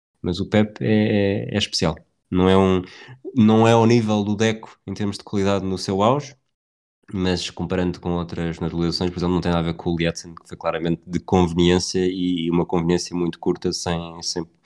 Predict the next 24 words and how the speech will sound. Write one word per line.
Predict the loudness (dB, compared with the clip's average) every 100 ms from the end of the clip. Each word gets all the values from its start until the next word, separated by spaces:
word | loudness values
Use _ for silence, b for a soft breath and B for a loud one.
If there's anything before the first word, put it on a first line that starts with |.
| B _ _
com | -2
pouco | 0 0 2
prazo | 2 2
de | 4
validade. | 4 4 2
Deco | 2 0 0
e |
Pepe, | -2 -2 -2
eh, | -14 -10 -8 -8
se, | -10 -10
o | 2
Pepe | 2 4
fez, | 2 4
faz | 4 2 2
mesmo | 0 2
uma | -2
carreira | -2 -2 0 0 -4 -4
grande, | 0 2 0
porque | -4
ele |
já | -4
é |
internacional | -4 -4 -8 -6 -4 -4
há | -4 -6 -8 -10 -16